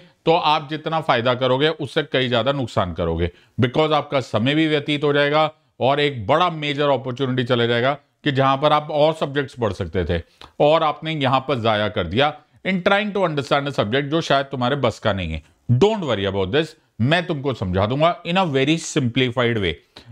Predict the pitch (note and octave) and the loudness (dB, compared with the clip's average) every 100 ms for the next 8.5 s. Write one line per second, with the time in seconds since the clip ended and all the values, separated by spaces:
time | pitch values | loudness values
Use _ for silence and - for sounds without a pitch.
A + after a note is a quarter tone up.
0 | - C3 F3 G3+ F#3 C#3+ B2+ D3+ D#3+ _ | 0 2 2 0 0 0 0 -4 -6 _
1 | _ _ _ _ - - - - G#2+ - | _ _ _ _ -20 -20 -16 -4 -2 0
2 | C3 A2 C3+ F3+ - D#3+ C#3+ C#3 C#3 B2 | 0 0 2 2 0 -4 0 0 0 0
3 | G#2+ A2+ C3 - _ _ C#3+ C#3 D3+ D#3+ | -2 0 -2 -4 _ _ 0 0 0 -2
4 | D#3+ D#3+ D#3+ D3+ D#3+ E3 E3 - _ D#3+ | 0 -2 -2 0 2 2 0 -8 _ -4
5 | D3+ F#3 G3+ G#3+ F3 C#3 B2 A2 A#2+ C3+ | -2 0 2 2 0 -2 -2 0 0 -2
6 | - F2+ G#2 C#3 E3 D#3+ D#3 D#3 D3 B2+ | -6 -6 -2 -2 0 0 0 -2 -2 -2
7 | C3+ A2 A#2+ - A#2 F#2+ G#2 C#3 - - | 0 0 0 0 -2 0 0 -2 -4 -4
8 | A#2+ F#2+ E2+ E2+ | 0 0 -2 -6